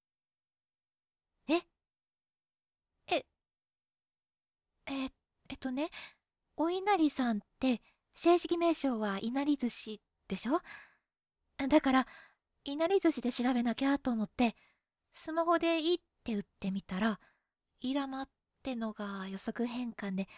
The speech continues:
一番上に出てきて。そ、それでどういう、え？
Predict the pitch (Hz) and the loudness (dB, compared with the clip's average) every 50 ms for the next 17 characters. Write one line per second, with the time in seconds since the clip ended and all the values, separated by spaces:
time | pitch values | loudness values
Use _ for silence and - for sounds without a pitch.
0 | - - - _ - - 294 302 359 359 339 339 339 320 311 294 277 - - 214 | -20 -20 -20 _ -12 -6 -4 -2 -2 -2 -2 -4 -4 -4 -4 -4 -4 -6 -6 -10
1 | - - _ - 185 180 - - _ _ _ _ _ _ _ _ _ _ _ _ | -12 -14 _ -14 -12 -12 -14 -14 _ _ _ _ _ _ _ _ _ _ _ _
2 | _ _ _ _ _ _ _ _ _ _ _ _ _ _ _ _ _ _ _ _ | _ _ _ _ _ _ _ _ _ _ _ _ _ _ _ _ _ _ _ _
3 | _ _ _ _ _ _ _ _ _ _ _ _ _ _ _ _ _ _ _ _ | _ _ _ _ _ _ _ _ _ _ _ _ _ _ _ _ _ _ _ _
4 | _ _ _ _ _ _ _ _ _ _ _ _ _ _ _ _ _ _ _ _ | _ _ _ _ _ _ _ _ _ _ _ _ _ _ _ _ _ _ _ _
5 | _ _ _ _ _ _ _ _ _ _ _ _ _ _ - - - 220 - _ | _ _ _ _ _ _ _ _ _ _ _ _ _ _ -16 -12 -12 -12 -14 _
6 | _ _ _ _ _ _ _ _ _ - - - - 302 311 320 - 339 330 330 | _ _ _ _ _ _ _ _ _ -18 -10 -6 -6 -4 -4 -4 -4 -4 -4 -4
7 | - _ _ _ _ _ _ - 330 349 349 339 302 277 247 240 240 233 233 233 | -6 _ _ _ _ _ _ -4 -4 -2 -2 -4 -6 -6 -8 -8 -10 -10 -12 -14
8 | _ - - _ _ _ _ _ _ _ _ _ _ _ _ _ _ _ _ _ | _ -20 -20 _ _ _ _ _ _ _ _ _ _ _ _ _ _ _ _ _
9 | _ _ _ _ _ _ _ _ _ _ _ _ _ _ _ _ _ _ _ _ | _ _ _ _ _ _ _ _ _ _ _ _ _ _ _ _ _ _ _ _
10 | _ _ _ _ _ _ _ _ _ _ _ _ _ _ _ _ _ _ _ _ | _ _ _ _ _ _ _ _ _ _ _ _ _ _ _ _ _ _ _ _
11 | _ _ _ _ _ _ _ _ _ _ _ _ _ - - 339 | _ _ _ _ _ _ _ _ _ _ _ _ _ -12 -12 -12